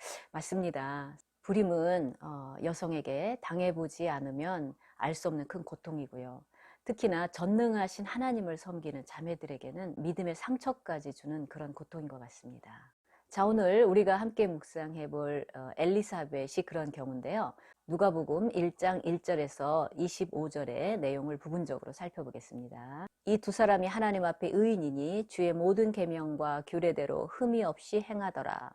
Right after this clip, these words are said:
엘리사벳이 잉태를 못함으로 그들에게 자식이 없고 두 사람의 나이가 많더라.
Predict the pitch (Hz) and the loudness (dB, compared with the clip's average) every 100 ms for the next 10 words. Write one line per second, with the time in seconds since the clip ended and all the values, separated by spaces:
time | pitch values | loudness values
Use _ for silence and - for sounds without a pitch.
0 | _ _ - - - 196 233 247 247 208 | _ _ -20 -20 2 8 8 8 6 6
1 | 208 202 202 196 208 214 226 233 202 - | 4 2 4 4 4 4 2 2 2 -2
2 | 175 151 147 139 165 160 156 151 151 - | -6 -4 -4 -4 -2 0 0 -2 -6 -8
3 | 160 - 185 170 - - 143 - _ _ | -10 -4 0 0 0 -4 -4 -4 _ _
4 | _ _ - 180 175 180 151 165 196 160 | _ _ -4 -2 0 0 0 0 -2 -4
5 | 135 135 185 147 131 - 120 123 | -6 -4 -4 -6 -10 -12 -12 -12